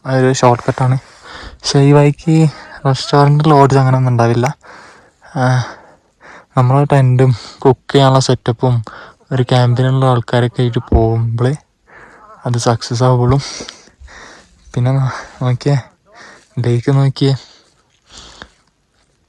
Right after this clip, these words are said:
ഈ ലേക്ക് വേൾഡിലെ തന്നെ ഏറ്റവും ഹയസ്റ്റ് ആൾട്ടിറ്റ്യൂഡ്,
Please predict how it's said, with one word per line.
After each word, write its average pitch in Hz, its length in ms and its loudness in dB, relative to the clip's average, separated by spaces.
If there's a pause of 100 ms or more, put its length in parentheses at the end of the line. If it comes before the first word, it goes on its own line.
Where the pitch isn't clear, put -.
(380)
ഈ 139 160 0
ലേക്ക് 135 420 2 (1120)
വേൾഡിലെ 131 440 0 (100)
തന്നെ 143 140 2
ഏറ്റവും 131 300 -2
ഹയസ്റ്റ് 120 680 0 (800)
ആൾട്ടിറ്റ്യൂഡ്, 123 640 -2